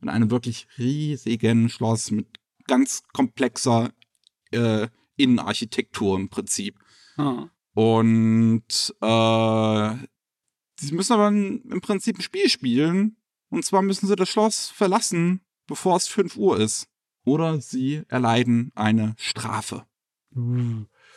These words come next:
Speaker 2: Huiuiui, also irgendwie so klassische Isekai-Mechaniken. Also jetzt meine ich nicht japanische Anime-Isekai der letzten zehn Jahre, sondern halt so, äh, Chroniken von Narnia mäßig, ne?
Speaker 1: <laughs>
Speaker 2: Und
Speaker 1: Ja.
Speaker 2: ja,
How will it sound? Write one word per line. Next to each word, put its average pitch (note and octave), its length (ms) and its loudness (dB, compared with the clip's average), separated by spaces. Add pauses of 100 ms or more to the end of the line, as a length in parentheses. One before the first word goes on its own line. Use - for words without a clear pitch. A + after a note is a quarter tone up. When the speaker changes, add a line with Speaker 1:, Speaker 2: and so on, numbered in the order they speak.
(340)
Speaker 2:
Huiuiui, E3 500 2
also C3+ 340 0
irgendwie G#3+ 480 -2
so F#3+ 220 -2
klassische F#3+ 840 -2
Isekai-Mechaniken. E3+ 1700 -4
Also D3 180 4
jetzt D3+ 180 0
meine C#3 160 2
ich C3+ 80 -2
nicht D#3+ 160 -4
japanische C3 920 -2
Anime-Isekai B2 960 -2
der A#2+ 140 -2
letzten A#2 400 -2
zehn A#2+ 240 -2
Jahre, B2+ 380 2
sondern B2+ 500 2
halt A#2+ 300 -2
so, A#2 280 -6 (160)
äh, A#2 340 -2
Chroniken B2+ 380 -4
von A#2 160 -2
Narnia B2 380 0
mäßig, A2+ 400 -4
ne? - 160 -6 (220)
Speaker 1:
<laughs> - 1300 -6
Speaker 2:
Und D#3+ 120 4
Speaker 1:
Ja. C3 240 4 (360)
Speaker 2:
ja, C4 440 -2